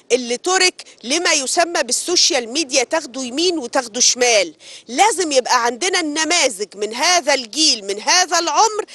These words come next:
القادرة على بناء الجسور والثقة من طرف، وعلى الطرف الآخر قادرة على إجراء الحوار مع ولاد جيلها. علشان كده المسألة كانت بجد فيها درجة عالية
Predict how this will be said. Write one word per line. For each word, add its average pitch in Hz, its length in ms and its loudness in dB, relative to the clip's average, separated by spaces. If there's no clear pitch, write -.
القادرة 311 600 2
على 226 320 4
بناء 247 340 0
الجسور 277 560 -2
والثقة 440 600 2
من 269 360 -2
طرف، 403 480 0
وعلى 240 280 0
الطرف 339 420 -6
الآخر 359 540 0
قادرة 277 400 2
على 269 220 2
إجراء 277 400 2
الحوار 349 600 2
مع 339 440 2
ولاد 262 420 0
جيلها. 247 520 2
علشان 247 380 2
كده 403 180 2
المسألة 339 680 0
كانت 359 440 2
بجد 220 640 0
فيها 320 460 0
درجة 254 560 2
عالية 349 680 0